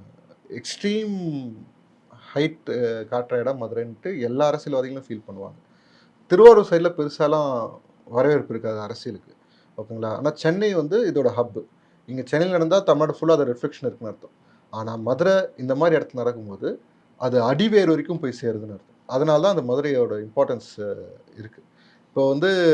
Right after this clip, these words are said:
நான் இதை ஏற்கனவே நம்ம வேற எங்க சொன்னேன்னு ஞாபகம் இல்ல. விஜயண்ணா எங்கெல்லாம் போறாரோ அங்கெல்லாம் பின்னாடி ஆள் அனுப்புவாங்க அப்படின்னு. இப்ப இந்த சுற்றுப்பயணம் நாளை பின்ன நான் போறது கூட பின்னாடியே எல்லாரும் போவாங்க. அது போறது நல்லது.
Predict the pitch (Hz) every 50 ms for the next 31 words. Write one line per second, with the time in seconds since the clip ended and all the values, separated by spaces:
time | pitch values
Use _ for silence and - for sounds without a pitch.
0 | 147 135 131 127 131 147 151 147 147 143 143 151 151 160 208 214 185 175 156 147
1 | 147 139 131 127 123 123 120 117 113 110 107 120 139 160 165 160 165 180 175 -
2 | 156 143 143 143 135 131 127 139 143 127 107 95 98 107 - _ _ _ _ _
3 | _ - - - - - - 117 117 120 120 147 180 196 196 185 151 143 143 156
4 | 151 170 185 185 165 - 151 147 139 135 131 156 170 151 131 127 139 143 - 139
5 | 135 139 135 135 123 123 127 127 120 113 - 110 107 107 107 110 107 92 101 98
6 | 95 85 _ _ _ - - 120 110 107 - 147 117 175 190 170 180 170 170 165
7 | 151 143 139 139 139 139 160 175 165 147 131 120 120 - 135 151 170 180 175 156
8 | 156 - 127 107 101 113 151 196 - _ _ _ _ _ _ _ - 123 127 143
9 | 156 160 175 202 190 165 143 139 139 - 208 240 277 165 170 165 - 233 226 -
10 | - - - - _ _ - - 123 127 - - 151 170 180 180 175 165 135 120
11 | 127 147 156 135 175 -